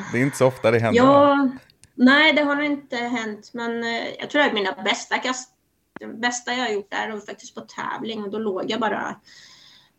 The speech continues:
Speaker 2: ändå fyrtio meter från.
Speaker 1: Ja.
Speaker 2: Det är en bit. Och det är en tuff putt. <laughs>
Speaker 1: Ja.
Speaker 2: Det är ingenting som man gör. Jag är glad jag bara kastar den. Den är, den är liksom, eh, jätte-, jättesvår. Jag har inte sett många som har gjort birdie på det hållet.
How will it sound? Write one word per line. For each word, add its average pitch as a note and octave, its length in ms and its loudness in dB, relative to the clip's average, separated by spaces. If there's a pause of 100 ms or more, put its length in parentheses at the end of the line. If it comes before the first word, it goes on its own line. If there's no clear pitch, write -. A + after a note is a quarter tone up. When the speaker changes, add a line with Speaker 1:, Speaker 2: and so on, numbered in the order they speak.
(220)
Speaker 2:
ändå F2+ 220 -4
fyrtio - 360 -10
meter F2+ 280 -8
från. - 380 -10 (320)
Speaker 1:
Ja. A2 140 -12 (500)
Speaker 2:
Det - 80 -4
är A3 120 2
en - 80 0
bit. - 340 -4 (140)
Och G#3+ 120 -2
det G#3 60 4
är A#3+ 280 4
en F#3+ 60 -8
tuff C4+ 260 0
putt. C4 420 2
<laughs> - 60 2 (240)
Speaker 1:
Ja. - 60 6
Speaker 2:
Det G3+ 60 10
är A3+ 120 6
ingenting C4 300 2
som C4 140 0
man B3 160 2
gör. B3 340 0 (160)
Jag - 100 -4
är B3+ 40 -4
glad B3 240 2
jag B3+ 100 -4
bara B3 140 -4
kastar B3+ 340 -8
den. G#3+ 120 -8
Den G#3+ 300 -4
är, G#3 160 -4
den A#3 160 -2
är G#3+ 140 -4
liksom, - 460 -8
eh, - 280 -10
jätte-, - 540 -12
jättesvår. - 460 -14 (100)
Jag G#3 160 -2
har A#3 100 2
inte B3 140 -2
sett G3 180 -8
många G3 220 -4
som G3+ 140 -8
har G#3+ 80 -8
gjort G#3+ 160 -16
birdie - 280 -4
på - 120 -14
det G3+ 160 -6
hållet. - 280 -8